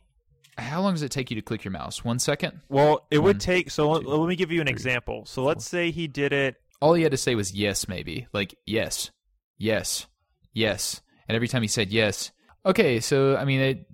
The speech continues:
Speaker 1: it, there's not even enough seconds in the day. Jesus. Oh my God. Like, he would be working on it for, like, like, a month straight of saying, "Yes, yes, yes,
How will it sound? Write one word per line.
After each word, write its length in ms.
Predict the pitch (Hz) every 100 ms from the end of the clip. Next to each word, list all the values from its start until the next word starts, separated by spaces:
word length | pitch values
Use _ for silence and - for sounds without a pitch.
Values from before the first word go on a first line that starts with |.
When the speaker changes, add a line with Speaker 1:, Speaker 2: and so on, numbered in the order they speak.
| -
Speaker 1:
it, 180 | 156 151
there's 180 | 202
not 120 | - 175
even 160 | 151
enough 180 | 139 127
seconds 320 | - 135 113
in 80 | 117
the 60 | 104
day. 260 | 117 92 90 - -
Jesus. 500 | - 202 120 95 - - _ _ _ -
Oh 160 | 160 156
my 120 | 127
God. 460 | 135 139 127 107
Like, 160 | 113 120
he 180 | - 151
would 160 | 139
be 300 | - 117 110 -
working 320 | 127 127 131
on 180 | 120 117
it 160 | 110 -
for, 240 | - 104
like, 360 | 98 90 - - _ - _ _ _ _
like, 140 | - 117
a 80 | 110
month 320 | 113 120 -
straight 520 | - - 107 92 -
of 140 | 98
saying, 300 | 92 110 90 85
"Yes, 540 | 104 110 80 - - - _ -
yes, 560 | 107 110 87 - - - - -
yes, 600 | 113 113 80 71 -